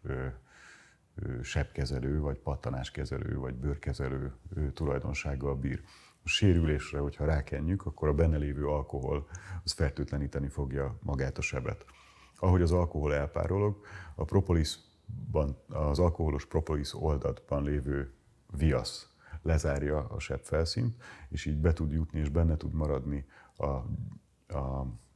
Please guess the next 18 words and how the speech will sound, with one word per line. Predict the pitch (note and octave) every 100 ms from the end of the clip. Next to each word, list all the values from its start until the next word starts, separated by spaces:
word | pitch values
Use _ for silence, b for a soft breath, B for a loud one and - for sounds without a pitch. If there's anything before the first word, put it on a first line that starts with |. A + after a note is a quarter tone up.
| _ _ _ - - -
kalendulának, | E2 D2+ D2 D2 C#2+ C#2+ D#2+ - -
a | D2 C2+
körömvirágnak | - - D2 C#2+ D2 - - - - - E2 -
a |
gyulladáscsökkentő | C#2+ D2 D#2+ E2+ - F2 - E2+ F#2+
hatóanyaga, | F2 F2 F2+ F2+ F2+ F#2 G2+ B B B B
és | - -
a | D2+
fekete | - D#2+ - D#2
nadálytőnek | C#2+ C#2+ C#2 - D2 D2+
a | D2
regenerációt, | D2+ D2 C#2+ C#2+ D2 - D2 D2
azaz | - C#2 C#2
a |
gyógyulást, | C#2+ D2+ C#2+ C#2+ C#2+ -
a | D2+
sebbek, | D#2 D2 D2+ - -
ö, | D2+ D2